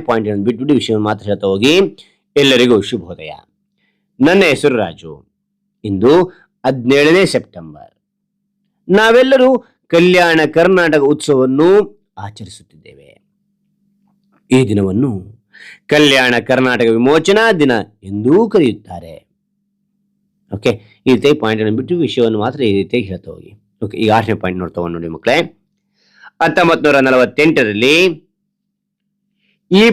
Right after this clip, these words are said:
ಪ್ರದೇಶವು ಹೈದರಾಬಾದ್ ಸಂಸ್ಥಾನದಿಂದ, ಹತ್ತೊಂಬತ್ತು ನೂರ ನಲವತ್ತೆಂಟರಲ್ಲಿ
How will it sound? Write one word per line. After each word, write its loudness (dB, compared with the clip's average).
ಪ್ರದೇಶವು 2
ಹೈದರಾಬಾದ್ 4
ಸಂಸ್ಥಾನದಿಂದ, -2
ಹತ್ತೊಂಬತ್ತು 0
ನೂರ 2
ನಲವತ್ತೆಂಟರಲ್ಲಿ 0